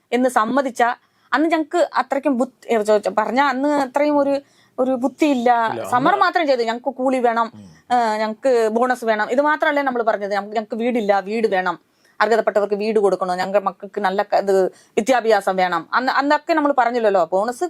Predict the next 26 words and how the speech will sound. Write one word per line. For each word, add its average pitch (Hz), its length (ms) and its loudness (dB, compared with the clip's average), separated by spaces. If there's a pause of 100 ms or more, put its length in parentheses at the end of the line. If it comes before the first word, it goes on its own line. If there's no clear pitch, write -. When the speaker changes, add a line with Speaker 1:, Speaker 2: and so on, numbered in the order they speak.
(140)
Speaker 1:
കൂലി, 165 360 -6
ബോണസ്, 208 300 0
Speaker 2:
ഉം. 320 60 0
Speaker 1:
കൂലി, 185 220 0
ഇത് 196 120 -4
Speaker 2:
ആ. 226 40 2
Speaker 1:
മാത്രമാണ് 277 440 0
മുദ്രാവാക്യം. 208 640 0
Speaker 2:
ഉം. 202 140 -16 (280)
Speaker 1:
പിന്നെ 139 160 4
Speaker 2:
അന്ന് 208 100 4
അത്, 156 80 2 (200)
അന്ന് 180 220 2
ജീവിച്ചിരിക്കുക 190 880 0
അല്ലെങ്കിൽ 160 460 0
നന്നായി 151 340 0
ജീവിക്കാനുള്ള 156 480 0
ഒരു 151 100 -4
സാഹചര്യം 151 460 2
ഉണ്ടാക്കുക 151 320 0
എന്ന് 147 140 -4
മാത്രമേ 139 460 -2
അന്ന് 139 360 0
Speaker 1:
അതെ, 294 180 2
Speaker 2:
ആലോചിച്ചിട്ടുള്ളൂ. 180 340 -2
Speaker 1:
നമ്മള് 262 360 0